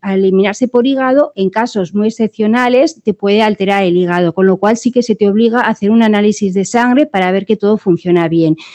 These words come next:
Es en casos en, excepcionales, pero es algo que hay que controlar, ¿no? Y luego, si realmente hay algún efecto secundario, sí que es verdad que tú no tienes por qué ir quitándolo lentamente, sino que puedes directamente pararlo de un día a otro, ¿no?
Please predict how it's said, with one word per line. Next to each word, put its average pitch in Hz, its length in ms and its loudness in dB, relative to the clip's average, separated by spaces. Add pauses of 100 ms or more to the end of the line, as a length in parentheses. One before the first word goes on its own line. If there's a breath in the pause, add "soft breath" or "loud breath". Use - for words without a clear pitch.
(160 loud breath)
Es 196 160 -2
en 254 120 2
casos 208 340 -2
en, 208 220 0
excepcionales, 254 840 0
pero 185 160 2
es 175 100 -4
algo 202 220 0
que 208 80 0
hay 185 60 2
que 196 140 -2
controlar, 160 640 0
¿no? 269 200 2 (480 loud breath)
Y 226 140 2
luego, 226 280 2
si 208 160 -6
realmente 233 480 -2
hay 214 140 0
algún 190 220 0
efecto 220 340 -2
secundario, 226 560 2
sí 247 160 -6
que 240 80 0
es 226 100 -4
verdad 220 320 -4
que 226 80 -4
tú 214 140 -4
no 214 120 0
tienes 208 280 -2
por 180 180 -8
qué 196 80 -2
ir 190 80 0
quitándolo 180 520 2
lentamente, 190 600 0
sino 180 240 0
que 170 140 -4
puedes 180 280 0
directamente 196 640 0
pararlo 190 460 -2
de 196 140 0
un 175 100 4
día 175 240 0
a 165 100 -2
otro, 151 380 -6
¿no? 269 200 2